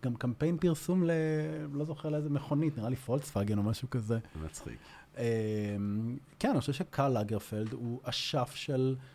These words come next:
Speaker 1: מיתוג ושל שיווק. אני חושב שהוא גם מעצב מוכשר, אבל, אבל, אמ, אני חושב שהוא ידע מה הוא צריך לעשות על מנת ל-,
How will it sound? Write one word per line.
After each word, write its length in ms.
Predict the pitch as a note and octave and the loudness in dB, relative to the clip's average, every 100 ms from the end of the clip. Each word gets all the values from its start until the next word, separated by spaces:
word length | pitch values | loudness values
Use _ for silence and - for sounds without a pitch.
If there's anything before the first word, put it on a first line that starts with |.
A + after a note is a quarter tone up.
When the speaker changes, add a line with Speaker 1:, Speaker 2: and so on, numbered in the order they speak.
| - - - - - | -20 -20 -20 -20 2
Speaker 1:
מיתוג 580 | B2+ C#3+ C#3+ B2+ A2+ G2+ | 4 4 4 0 0 -2
ושל 640 | A2 - A#2+ A2+ A2+ A2 | -4 -2 0 0 0 -2
שיווק. 560 | G#2+ - B2 A#2 B3 - | -4 -6 -4 -2 -2 0
אני 100 | G#2 | -2
חושב 120 | - | 0
שהוא 140 | B2+ A#2+ | -2 0
גם 200 | A2+ A2 - | 2 0 0
מעצב 800 | A2 G#2+ G#2 G2+ G2 - - A3+ | 2 2 2 2 0 0 2 4
מוכשר, 420 | A#3 - - G#2+ | 4 2 0 0
אבל, 240 | F#2+ G2+ G2+ - - - - | 2 0 -2 -6 -20 -20 -6
אבל, 360 | G2+ G#2+ G#2 G#2 G#2 G2+ G2+ G2+ G2 G2 | -2 0 0 0 0 0 -2 -2 -2 -2
אמ, 320 | G2 G2 A2 - - | 0 -2 -4 -8 -8
אני 120 | A2+ A2+ | -4 -2
חושב 220 | B2 C#3 | 0 -2
שהוא 400 | - B2 A#2 B2 | -2 -2 0 0
ידע 320 | A2+ G#2 B2 | 0 0 2
מה 140 | B2 | 2
הוא 120 | A#2+ B2 | 2 -2
צריך 300 | - A#2 G#2 | -2 -4 -4
לעשות 440 | F#2+ - D3+ D3+ | -6 -4 -2 -2
על 80 | A2 | -2
מנת 480 | G2+ G#2+ B2+ - - - - - - - | 0 0 -2 -4 -16 -20 -20 -20 -20 -8
ל-, 240 | G#2+ G#2+ | -2 0